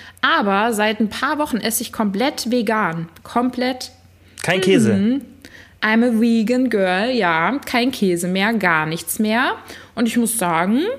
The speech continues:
Speaker 1: ich hab mich dran gewöhnt. Es ist jetzt nicht so, dass ich abends im Bett liege und von Käse träume und viel an Käse denke, aber ich kann ihn auch nicht mehr kaufen. Ich stand ein paar Mal davor und dachte mir, „Komm, eine Packung, kaufst dir mal wieder.“
Speaker 2: Das war
Speaker 1: Ich kann's
Speaker 2: grad
Speaker 1: nicht
Speaker 2: ironisch,
Speaker 1: mehr
Speaker 2: oder?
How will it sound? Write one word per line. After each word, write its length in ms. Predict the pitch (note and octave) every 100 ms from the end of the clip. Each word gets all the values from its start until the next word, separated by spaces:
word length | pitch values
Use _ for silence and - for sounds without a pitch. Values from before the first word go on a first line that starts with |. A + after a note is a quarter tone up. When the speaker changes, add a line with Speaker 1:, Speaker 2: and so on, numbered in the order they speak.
| - - - - -
Speaker 1:
ich 140 | - G3+
hab 140 | F#3
mich 120 | G3+
dran 220 | - A#3+ C#4
gewöhnt. 320 | F#4 F4+ G3+
Es 100 | G#3+
ist 120 | G#3
jetzt 200 | G#3 -
nicht 160 | A3+ A3+
so, 60 | G#3+
dass 200 | F#3 F#3+
ich 160 | -
abends 260 | F#3 G#3 G3
im 120 | F#3+
Bett 220 | F#3+ F#3+
liege 440 | A#3 C#4 D#4 E4+ G#4+ - - - - - -
und 380 | A3+ A3+ G#3+ G#3+
von 220 | G#3+ G#3
Käse 320 | A#3 A3 G3+
träume 480 | G3+ F#3+ F3+ G#3 D4+
und 240 | F#4 C4+ A3+
viel 500 | - - - B3 A#3+
an 180 | A3+ A3
Käse 300 | A#3+ G#3+ G#3+
denke, 340 | F#3 G3 C4+
aber 180 | A3+ A#3+
ich 220 | A#3+ - - - C#4+ -
kann 220 | - C4
ihn 160 | C#4 C4
auch 180 | B3+ C#4+
nicht 160 | C4+
mehr 120 | C4 A#3+
kaufen. 320 | B3+ D4 F#3
Ich 120 | F#3
stand 220 | - G#3+
ein 20 | A3
paar 160 | C4
Mal 120 | D4
davor 240 | C#4 C4 B3+
und 60 | A#3+
dachte 160 | A#3 A3+
mir, 60 |
„Komm, 220 | G3+ A3 G3+
eine 180 | A#3
Packung, 440 | B3 B3 A#3+ G#3+ G#3 - -
kaufst 280 | - C4+ C4+
dir 80 | A3+
mal 120 | G#3+
wieder.“ 100 | F#3+
Speaker 2:
Das 80 | -
war 60 | C#3+
Speaker 1:
Ich 40 |
kann's 80 | C#3
Speaker 2:
grad 0 | C#3
Speaker 1:
nicht 80 | C3
Speaker 2:
ironisch, 300 | D#3 C#3 -
Speaker 1:
mehr 80 | A#2
Speaker 2:
oder? 260 | B2 C#3